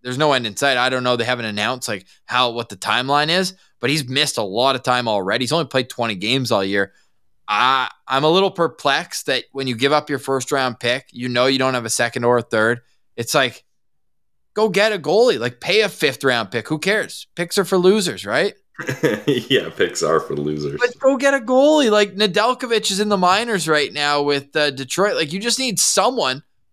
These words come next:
Speaker 1: who has N H L experience or who's been through these, these battles. And maybe that's a bad example 'cause Nedeljkovic hasn't had a good year at all, but
Speaker 2: Yeah,
Speaker 1: just any
Speaker 2: that's kinda Sogard adjacent,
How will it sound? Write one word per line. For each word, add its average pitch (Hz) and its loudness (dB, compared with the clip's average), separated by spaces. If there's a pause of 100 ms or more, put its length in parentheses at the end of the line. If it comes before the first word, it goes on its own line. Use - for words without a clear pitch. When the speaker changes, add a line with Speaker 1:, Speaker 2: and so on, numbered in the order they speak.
(580)
Speaker 1:
who 180 0
has 185 0
N 190 -4
H 196 -2
L 170 2
experience 151 0 (120)
or 151 4
who's 147 2
been 156 0
through 156 -2
these, 139 0
these 131 -2
battles. 135 -2
And 117 -8
maybe 135 0
that's 123 -2
a - -12
bad 117 0
example 120 -2 (180)
'cause 127 -4
Nedeljkovic 123 -2
hasn't 113 -2
had 117 0
a 104 -12
good 117 -2
year 117 4
at 101 0
all, 120 4
but 101 4
Speaker 2:
Yeah, 87 2 (140)
Speaker 1:
just - -8
any 139 0
Speaker 2:
that's 123 0
kinda 139 2
Sogard 110 4
adjacent, 82 0